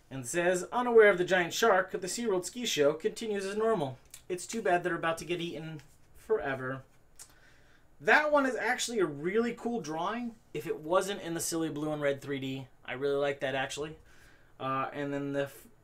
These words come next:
front of it says, "Mike Brody and Catherine Morgan, enjoy a lover's smooch." A kiss, little kiss, little kissy, kissy, kissy. Uh, there's that one. And then we've got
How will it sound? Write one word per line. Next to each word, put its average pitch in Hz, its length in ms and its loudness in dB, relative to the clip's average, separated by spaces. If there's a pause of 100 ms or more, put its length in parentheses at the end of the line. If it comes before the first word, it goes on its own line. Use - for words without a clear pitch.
(120)
front 196 220 2
of 190 60 0
it 190 140 -4
says, 180 500 0
"Mike 180 380 0
Brody 175 500 4 (380)
and 143 120 -10
Catherine 180 340 2
Morgan, 160 460 2 (220)
enjoy 196 400 2
a 202 40 4
lover's 202 340 4
smooch." 226 500 -4 (1800)
A 185 60 -10
kiss, 202 360 -2 (280)
little 175 200 -8
kiss, - 360 -8 (480)
little 170 180 -14
kissy, 180 280 -12
kissy, 175 280 -10
kissy. 151 340 -12 (840)
Uh, 135 460 -4
there's 147 200 0
that 185 220 0
one. 220 260 0 (420)
And 143 140 -10
then 175 160 -6
we've 180 220 0
got 156 680 0